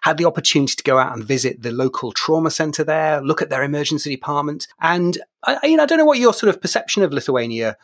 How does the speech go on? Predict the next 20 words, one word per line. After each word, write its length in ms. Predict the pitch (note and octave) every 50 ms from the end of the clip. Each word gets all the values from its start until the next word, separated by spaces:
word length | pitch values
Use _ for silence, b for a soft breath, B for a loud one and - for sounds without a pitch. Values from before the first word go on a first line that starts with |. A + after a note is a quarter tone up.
| b b -
would 180 | C3 A#2+ - -
be. 360 | F3 F#3 D3 A2+ G#2 G#2 A2
I 40 | B2+
mean, 160 | D#3 E3+ D3
did 160 | - E3+ E3
you, 100 | F#3 -
uh, 180 | - D#3 D#3+ -
would 160 | F3+ D#3 D#3+ F3+
you 100 | F#3 E3
have 140 | E3+ -
any 100 | E3+ D#3
preconceptions 640 | - - - D#3+ - D#3 D3 - - - - D#3+ D3+ C#3+
about 300 | D3 C#3+ C#3+ C#3+ - C#3+
what 220 | C#3+ D3 - -
healthcare 480 | - - D3 D#3 - - - D#3 D#3+ D3+
would 80 | C#3
be 100 | C#3+ D3
like 320 | C#3 D3 D3+ E3 D#3+ - F3+
in 80 | F3
Lithuania? 540 | F3 E3+ - F3 F#3 F#3+ F#3+ G3+ A3+ A3+